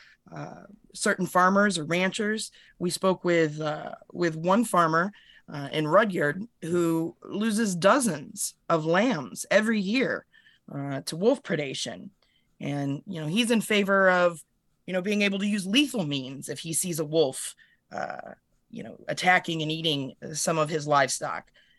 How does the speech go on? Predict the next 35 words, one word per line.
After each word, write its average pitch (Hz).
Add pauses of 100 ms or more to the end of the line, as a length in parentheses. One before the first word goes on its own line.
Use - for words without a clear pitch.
(400)
Um, - (320)
then 170
there 190
are 208
others. - (160)
Uh, 151
we, 156
we 147
spoke 160
with 180
another, 175 (240)
uh, - (560)
farmer, 202
uh, 170 (280)
on 202
the 226
western 165 (200)
end 160
of 151
the 151
Upper 156
Peninsula 147
who 151
raises 170
beef. 214 (580)
And, 160
um, 151 (260)
he 294
solved 180
his 175
problem 180
with 180
wolf 185
predation 196 (600)
by 180